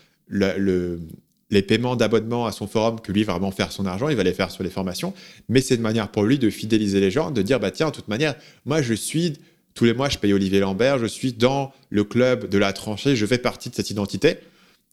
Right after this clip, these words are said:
et donc, euh, je vais continuer à, euh, à consommer des produits, puisqu'en plus, euh, j'ai une réduction. » Je pense qu'il y a, il y a des éléments intéressants à voir en termes d'abonnement. Moi, c'est un truc auquel, euh, voilà, c'est une idée que j'ai eue récemment, en fait, j'avais jamais pensé de cette manière-là,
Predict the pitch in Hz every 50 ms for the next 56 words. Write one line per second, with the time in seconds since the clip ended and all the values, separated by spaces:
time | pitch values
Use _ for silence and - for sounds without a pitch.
0 | _ - 107 101 120 156 170 160 - - - 117 110 104 101 95 95 98 92 101
1 | 120 120 - 113 104 - - 95 101 110 123 139 127 107 98 107 104 98 92 87
2 | 85 82 78 73 - _ _ _ _ - 104 95 82 - - 98 - - 98 98
3 | 87 92 - - - 117 139 143 - 104 - - 92 85 - 113 120 120 - 101
4 | 90 90 85 92 90 90 90 90 90 95 - - 135 143 135 - 139 - - 127
5 | 120 113 101 120 113 104 110 104 113 117 120 123 123 120 - 120 117 113 - 151
6 | 135 120 107 117 123 113 107 98 - 104 98 104 104 98 104 98 107 135 156 -
7 | - - - _ _ - - 113 - - 107 - 143 135 123 107 - 98 95 95
8 | 95 92 90 87 90 87 87 87 87 87 87 80 76 80 90 104 107 - - -
9 | 117 117 131 135 170 165 139 120 123 131 117 113 - - 120 131 139 135 139 123
10 | 104 104 95 101 98 117 131 131 127 120 110 113 - 113 101 - 104 98 98 90
11 | 101 123 135